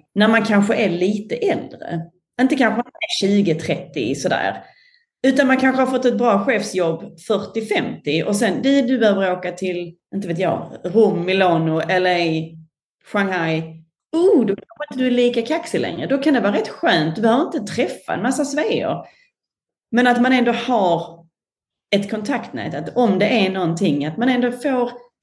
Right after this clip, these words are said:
Du sätter ner första foten och du vet att du kan gå och träffa en människa som kan svara på alla frågor. Det är ganska skönt att man kan göra det på svenska. Jag,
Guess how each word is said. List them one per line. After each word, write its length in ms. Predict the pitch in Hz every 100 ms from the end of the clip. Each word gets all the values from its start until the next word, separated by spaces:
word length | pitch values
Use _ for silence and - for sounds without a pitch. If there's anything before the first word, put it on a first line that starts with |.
| _
Du 80 | 285
sätter 340 | 262 285 277
ner 120 | 262 254
första 380 | 254 208 208
foten 380 | 208 196 160 180
och 60 | 202
du 80 | 214
vet 300 | 208 156 165
att 80 |
du 80 | 165
kan 180 | 175 185
gå 80 | 185
och 80 | 160
träffa 340 | 196 202 156
en 100 | 156
människa 320 | 196 208 180
som 180 | 160 165
kan 120 | 160
svara 420 | 156 175 202 202
på 120 | - 180
alla 160 | 175
frågor. 720 | 165 - 277 - - 165 165 _ _ -
Det 60 |
är 60 | 466 -
ganska 300 | - 453 -
skönt 380 | - 262 135 -
att 80 | -
man 120 | 139
kan 180 | 139 135
göra 340 | 156 185 147
det 140 | 165 151
på 260 | - 113
svenska. 580 | 160 - 143 160 160 120
Jag, 200 | 196